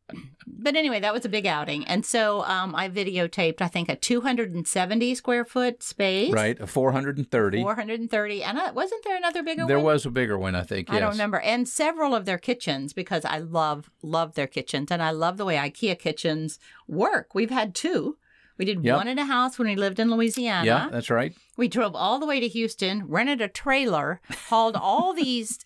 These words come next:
Speaker 1: cabinets back from ikea, and recrafted our kitchen. And we just saw that house go on the market the other day. Barry keeps up with it, uh, 'cause we flipped that house. And, um,
Speaker 2: I, I
Speaker 1: the
Speaker 2: love that
Speaker 1: cabinets,
Speaker 2: house.
Speaker 1: I did too.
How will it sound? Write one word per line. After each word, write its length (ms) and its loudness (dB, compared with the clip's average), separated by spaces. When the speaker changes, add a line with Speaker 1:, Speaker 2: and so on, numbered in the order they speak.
Speaker 1:
cabinets 580 -4
back 300 -2
from 140 -4
ikea, 640 -2
and 260 -4
recrafted 720 0
our 140 0
kitchen. 420 -2
And 240 -2
we 120 2
just 180 -2
saw 240 2
that 160 0
house 260 -2
go 160 -2
on 160 2
the 80 -2
market 400 -2
the 140 -4
other 180 -4
day. 220 0
Barry 240 0
keeps 240 -4
up 120 -2
with 120 -2
it, 120 0
uh, 100 -2
'cause 160 -4
we 120 -2
flipped 320 -4
that 200 -2
house. 480 -4
And, 300 0
um, 540 -2
Speaker 2:
I, 120 2
I 100 0
Speaker 1:
the 60 4
Speaker 2:
love 180 6
that 240 2
Speaker 1:
cabinets, 140 2
Speaker 2:
house. 80 -14
Speaker 1:
I 100 0
did 220 -6
too. 240 0